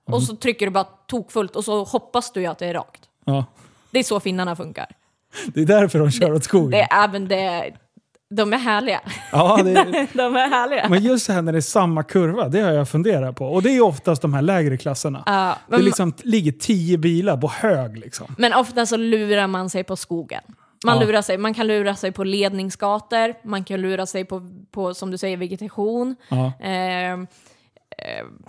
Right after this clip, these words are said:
Speaker 1: ibland så har folk varit ute och huggit ur <laughs> skog.
Speaker 2: Ja.
Speaker 1: Så att
Speaker 2: Nice.
Speaker 1: <laughs> Eh, ja.
Speaker 2: Surprise!
Speaker 1: Så att, eh, rally är intressant
Speaker 2: Ja.
Speaker 1: att hålla på med.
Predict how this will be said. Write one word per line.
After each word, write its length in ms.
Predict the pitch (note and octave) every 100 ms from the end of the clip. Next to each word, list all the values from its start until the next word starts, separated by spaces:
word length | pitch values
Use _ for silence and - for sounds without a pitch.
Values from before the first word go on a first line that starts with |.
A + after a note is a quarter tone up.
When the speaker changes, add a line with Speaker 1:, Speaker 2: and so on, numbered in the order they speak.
| _ _ _ _ _
Speaker 1:
ibland 460 | G#3+ G3+ A3 G#3 G3+
så 220 | G#3+ G3+
har 360 | G3+ G3 F#3+
folk 420 | F#3 G#3 G#3 G#3 G#3
varit 180 | G3
ute 260 | G3 F#3 F#3+
och 60 | F#3
huggit 320 | F#3 F#3 F3+
ur 260 | A3 C#4+ - _ -
<laughs> 240 | - -
skog. 500 | - - G#3 C#3 C3 C4 - - -
Speaker 2:
Ja. 60 |
Speaker 1:
Så 220 | - -
att 320 | A#3+ A3 - C4 A#3 _ - - - - - - _ -
Speaker 2:
Nice. 600 | C3+ C3 C3 B2 - -
Speaker 1:
<laughs> 40 | -
Eh, 160 | A3+ -
ja. 180 | A3 G3+
Speaker 2:
Surprise! 960 | - A#3+ - D4+ C#4 C4+ C4+ - - D3+
Speaker 1:
Så 160 | C#4+
att, 180 | C#4 A#3+
eh, 260 | B3+ B3+ B3+ - - _ _ - _ -
rally 540 | B3+ A4 A4 G#4+ G#4 F#4+ E4
är 80 | B3+ -
intressant 680 | C#4+ C#4+ D4 - G3+ - - _ -
Speaker 2:
Ja. 320 | C#3+ C#3+ D3
Speaker 1:
att 60 | B3
hålla 220 | A#3+ G#3+
på 260 | G#3 A2 C#2
med. 120 | -